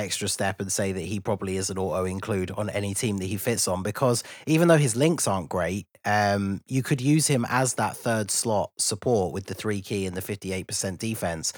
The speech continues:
And then obviously normally the way you build your teams is the two units you're gonna be using as the main rotation units,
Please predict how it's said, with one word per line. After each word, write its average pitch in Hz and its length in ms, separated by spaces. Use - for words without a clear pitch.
And 123 120
then 139 80
obviously 131 320
normally 139 400
the 113 100
way 117 140
you 110 180
build 107 320
your 104 100
teams 107 520
is 107 300
the 110 140
two 170 260
units 131 380
you're 110 80
gonna 107 200
be 107 100
using 110 400
as 95 160
the 101 100
main 113 300
rotation 87 600
units, 85 440